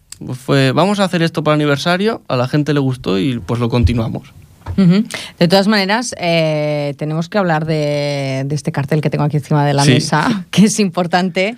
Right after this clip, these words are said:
Speaker 1: Bastante.
Speaker 2: que es el de este sábado, explícanos.
Speaker 1: Sí. Este sábado, eh, será el primer año que tengamos pregón para las fiestas de San Jorge,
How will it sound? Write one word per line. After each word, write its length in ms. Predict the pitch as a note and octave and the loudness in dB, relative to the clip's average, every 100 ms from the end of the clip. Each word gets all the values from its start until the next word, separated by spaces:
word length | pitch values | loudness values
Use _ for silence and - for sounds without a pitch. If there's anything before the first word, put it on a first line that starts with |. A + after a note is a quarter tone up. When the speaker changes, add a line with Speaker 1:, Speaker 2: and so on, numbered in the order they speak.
| - | -6
Speaker 1:
Bastante. 540 | B2 B2 C3 B2 A2+ - - | -6 -2 -4 -2 -4 -4 0
Speaker 2:
que 120 | F3+ | 0
es 80 | G3 | 2
el 160 | F#3+ | 0
de 80 | G#3 | 0
este 220 | G3 E3+ | -2 -4
sábado, 440 | D#3 F#3+ F#3 E3+ D#3 | -2 0 2 0 -2
explícanos. 760 | D3+ F3 F3 F3 C#3+ C3+ - - | -6 -6 -2 0 0 -6 -12 -20
Speaker 1:
Sí. 40 | _ _ _ _ - | _ _ _ _ -2
Este 240 | D#3 D#3 D3+ | -2 0 0
sábado, 540 | D#3 D#3 E3+ F#3+ F#3 - - | 4 4 4 4 0 -10 -6
eh, 360 | B2+ A#2+ A2 - | -2 -2 -2 -4
será 260 | - B2 C#3 | -2 2 2
el 80 | |
primer 320 | C#3+ D#3 D3 C#3 | 2 2 2 2
año 320 | D3 E3+ E3+ | 2 0 -2
que 460 | D3+ C3+ A#2+ A#2 - | -2 0 -2 -4 -4
tengamos 460 | B2 B2 C3+ D3+ | -4 0 0 0
pregón 360 | - C3 B2+ C#3 | 0 0 2 0
para 200 | D#3 C#3+ | 2 0
las 120 | B2 | 0
fiestas 320 | C#3 B2+ C3+ | -2 0 0
de 60 | C3 | 2
San 140 | B2 | 0
Jorge, 500 | A#2+ C#3+ D3 - F#3 | 0 2 0 0 -4